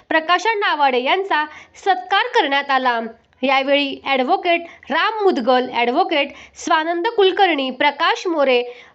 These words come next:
रणजित जाधव, अध्यक्ष ॲडव्होकेट शिवराज चुडमुंगे, सेक्रेटरी ॲडव्होकेट आर व्ही शिंगे, माजी उपाध्यक्ष ॲडव्होकेट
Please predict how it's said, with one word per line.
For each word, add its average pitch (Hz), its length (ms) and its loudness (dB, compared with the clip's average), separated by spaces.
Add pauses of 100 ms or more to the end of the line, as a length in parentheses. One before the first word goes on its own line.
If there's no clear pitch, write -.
रणजित 311 480 2
जाधव, 262 460 2 (220)
अध्यक्ष 254 480 -2
ॲडव्होकेट 302 580 0
शिवराज 339 520 0
चुडमुंगे, 370 560 2
सेक्रेटरी 294 540 -2
ॲडव्होकेट 320 540 0 (360)
आर 359 220 0
व्ही 403 220 4
शिंगे, 269 480 2 (360)
माजी 262 340 0
उपाध्यक्ष 330 680 0
ॲडव्होकेट 311 600 -2